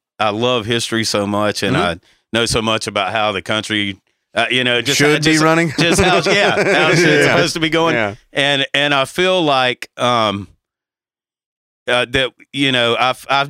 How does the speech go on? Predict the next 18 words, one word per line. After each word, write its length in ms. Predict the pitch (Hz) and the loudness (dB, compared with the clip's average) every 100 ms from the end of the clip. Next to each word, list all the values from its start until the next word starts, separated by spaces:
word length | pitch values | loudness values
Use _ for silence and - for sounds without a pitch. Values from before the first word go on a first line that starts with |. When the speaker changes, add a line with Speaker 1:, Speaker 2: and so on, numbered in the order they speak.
| 127 | -2
Speaker 1:
I 100 | 151 | -2
just 220 | 160 156 | -2 -2
feel 220 | 175 160 | 0 0
let 260 | 139 147 117 | 2 0 0
down. 300 | 135 151 92 | 0 0 -2
I 60 | |
feel 220 | 90 127 131 | -2 0 0
like 220 | 127 110 | 0 -2
we've 220 | 113 98 | -4 -2
let 600 | 110 123 131 143 - - - _ _ _ _ _ _ | -2 0 2 0 -4 -14 -18 _ _ _ _ _ _
the 220 | - 117 110 | -4 -2 0
people 560 | 131 147 156 160 156 | 0 0 0 0 0
that 340 | 143 117 104 90 _ _ _ _ - | 0 0 0 -4 _ _ _ _ -6
came 340 | - 151 143 | -2 0 0
here 400 | 123 104 85 80 - _ _ _ _ | 0 0 -2 -4 -10 _ _ _ _
to 120 | - 107 | -4 -2
start 400 | - 135 135 113 | 0 0 0 0
something 640 | 123 107 107 101 92 82 | -2 -2 0 -2 -2 -6